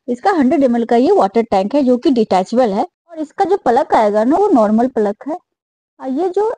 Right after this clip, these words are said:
steam प्रेस है ना, ये आपका fifteen hundred watt के साथ है steam प्रेस। और जो आपका water tank है ना, उसमें पानी फिल अप करने के लिए अलग से आपको ये एसेसरीज भी मिलेगा।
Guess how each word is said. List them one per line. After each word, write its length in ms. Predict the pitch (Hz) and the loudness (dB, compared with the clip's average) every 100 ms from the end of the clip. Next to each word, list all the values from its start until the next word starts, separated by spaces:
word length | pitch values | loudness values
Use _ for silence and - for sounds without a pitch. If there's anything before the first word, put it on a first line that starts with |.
| - | -8
steam 280 | - 330 494 | -4 -2 0
प्रेस 260 | 294 233 247 | 0 0 0
है 80 | 247 | 0
ना, 100 | 311 | 0
ये 80 | |
आपका 260 | 311 277 - | 0 -2 -6
fifteen 500 | - 247 - 381 415 | -4 -4 0 -2 2
hundred 280 | 262 226 392 _ _ - | 2 2 -2 _ _ -10
watt 240 | 226 208 - | -6 -6 -6
के 80 | 285 | -4
साथ 300 | 269 - 320 | -4 -4 -2
है 120 | 392 | -2
steam 280 | - 202 185 | -2 -4 -4
प्रेस। 220 | 160 - _ _ _ _ _ _ - | -6 -10 _ _ _ _ _ _ -16
और 80 | 254 | -10
जो 160 | 339 508 | -4 -2
आपका 420 | 269 294 208 233 _ 214 | -2 -4 -6 -8 _ -4
water 320 | 220 220 415 | -2 0 -2
tank 320 | 453 226 202 | 0 -4 -4
है 100 | 208 202 | -6 -4
ना, 140 | 302 - _ _ - | -6 -8 _ _ -20
उसमें 260 | 262 415 480 | -16 -12 -6
पानी 240 | 262 202 294 | -4 -2 -2
फिल 200 | - 254 | -2 -4
अप 100 | 262 | -2
करने 300 | 247 214 202 202 | -2 -2 -4 -8
के 160 | 220 | -8
लिए 220 | 214 294 440 _ _ | -6 -8 -10 _ _
अलग 200 | 220 233 | -10 -10
से 160 | 247 302 | -8 -4
आपको 260 | 240 254 302 | -4 -4 -4
ये 140 | 277 | -2
एसेसरीज 600 | 330 262 240 233 233 254 | -4 -4 -6 -4 -2 0
भी 120 | 247 302 | 0 0
मिलेगा। 460 | 240 214 214 269 | 0 0 -2 -4